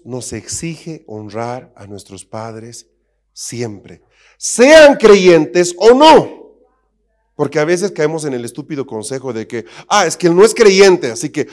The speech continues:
en ninguna parte de la palabra dice que debemos honrarlo si es creyente". Absalón se levantó contra su padre.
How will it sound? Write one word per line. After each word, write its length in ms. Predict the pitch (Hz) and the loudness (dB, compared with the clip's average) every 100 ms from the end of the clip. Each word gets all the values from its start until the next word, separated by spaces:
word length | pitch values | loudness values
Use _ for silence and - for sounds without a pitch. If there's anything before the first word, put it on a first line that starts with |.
| - - | -20 -14
en 160 | 185 | -8
ninguna 440 | 190 180 220 277 - | -6 -4 0 0 2
parte 300 | 254 247 233 | 2 4 4
de 60 | |
la 160 | 196 175 | 4 2
palabra 480 | 165 160 165 135 135 | 0 2 2 2 -4
dice 240 | 143 151 | -6 -10
que 100 | 143 | -10
debemos 380 | 127 127 139 135 | -10 -8 -8 -10
honrarlo 360 | 123 117 131 139 | -10 -4 -4 -6
si 100 | 135 | -16
es 100 | 117 | -16
creyente". 560 | 113 113 120 120 92 _ _ _ _ _ _ _ _ _ _ _ _ _ _ _ _ _ _ _ _ _ _ _ _ _ _ _ _ _ _ _ _ _ _ _ _ _ _ _ | -14 -10 -10 -12 -20 _ _ _ _ _ _ _ _ _ _ _ _ _ _ _ _ _ _ _ _ _ _ _ _ _ _ _ _ _ _ _ _ _ _ _ _ _ _ _
Absalón 440 | 117 - 127 131 139 | -20 -12 -10 -8 -10
se 140 | 131 | -10
levantó 400 | 110 104 98 101 | -10 -10 -14 -18
contra 260 | 101 95 95 | -18 -20 -20
su 200 | - _ | -20 _
padre. 460 | 92 90 87 101 | -20 -20 -20 -20